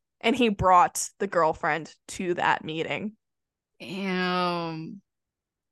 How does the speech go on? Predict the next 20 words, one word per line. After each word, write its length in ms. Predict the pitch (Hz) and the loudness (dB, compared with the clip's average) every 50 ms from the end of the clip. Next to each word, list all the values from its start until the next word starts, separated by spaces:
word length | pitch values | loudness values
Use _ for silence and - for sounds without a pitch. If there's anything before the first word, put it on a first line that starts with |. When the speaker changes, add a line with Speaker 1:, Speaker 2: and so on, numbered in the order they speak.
| _ _ _ | _ _ _
Speaker 1:
And 260 | - 226 226 220 220 214 | 2 4 6 6 4 4
I 240 | - 208 208 220 240 | 6 6 6 6 6
was 260 | 254 254 240 226 - | 8 8 6 6 6
like, 280 | 202 220 262 214 - - - | 6 4 4 4 2 2 4
"I 520 | 233 240 240 240 240 240 247 240 226 226 - - | 6 8 8 8 8 8 6 4 2 -2 -6 -4
knew 400 | 214 254 233 247 254 240 220 202 | 0 4 6 8 8 10 8 8
it. 160 | 220 175 - - | 6 4 0 -2
I 340 | 202 220 226 226 233 240 233 | -2 0 0 2 0 0 -2
knew 420 | 226 220 220 - 240 247 233 220 | -4 -4 -4 -2 0 0 0 0
that 180 | 220 220 208 - | 0 -2 -4 -4
they 140 | 214 208 | -6 -6
had 160 | 254 - 180 202 | -4 -6 -6 -6
a 40 | |
little 220 | 202 196 190 202 247 | -6 -6 -6 -6 -8
thing 320 | - - 233 220 214 208 | -6 -4 -4 -2 -2 -2
going. 460 | 202 208 202 202 202 196 196 196 190 - | 0 0 2 2 2 0 0 -4 -6 -2
I've 280 | - 185 185 196 202 185 | 0 2 2 2 0 -2
been 180 | 202 190 185 | -6 -10 -10
peeping 460 | 180 - - 214 214 - 214 208 208 202 | -12 -12 -10 -10 -6 -4 -4 -4 -2 -2
this 320 | 202 196 196 196 - | -2 -2 -2 -2 -4